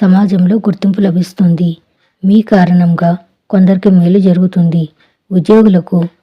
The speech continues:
పదోన్నతులు లభిస్తాయి. దశమ సూర్య యోగం వల్ల జీవితంలో ఓ మెట్టు పైకి వెళ్తారు. అధికార లాభం సూచితం. సూర్యబలం ఆత్మవిశ్వాసాన్ని పెంచుతుంది. ఆర్థిక ప్రయోజనాలను పొందుతారు.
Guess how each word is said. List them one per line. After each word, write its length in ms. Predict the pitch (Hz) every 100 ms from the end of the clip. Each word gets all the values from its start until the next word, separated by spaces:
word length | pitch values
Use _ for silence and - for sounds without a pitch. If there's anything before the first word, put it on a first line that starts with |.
| _ _ 202
పదోన్నతులు 600 | 180 202 208 190 180 202
లభిస్తాయి. 840 | 185 165 180 - 180 170 165 165 - _ _
దశమ 400 | 180 180 - 208
సూర్య 340 | 220 214 185 202
యోగం 380 | 180 175 196 185
వల్ల 280 | 170 165 175 _ _ _ 180
జీవితంలో 680 | 190 202 233 196 175 180 175 - _ -
ఓ 100 | 190
మెట్టు 320 | 180 175 -
పైకి 320 | 196 185 185
వెళ్తారు. 560 | 202 170 185 180 180 170 - _ _ -
అధికార 420 | 175 185 220 214
లాభం 360 | 196 170 175 202
సూచితం. 580 | - 170 190 185 170 160 _ _ _
సూర్యబలం 680 | - 202 196 226 208 180 202
ఆత్మవిశ్వాసాన్ని 920 | 175 165 220 190 208 196 202 180 208
పెంచుతుంది. 760 | - 170 196 190 175 170 170 160 _ _ _ 180
ఆర్థిక 360 | 170 160 214
ప్రయోజనాలను 840 | 233 196 185 185 196 180 165 170 175 - _ _ _
పొందుతారు. 680 | 190 190 196 190 165 175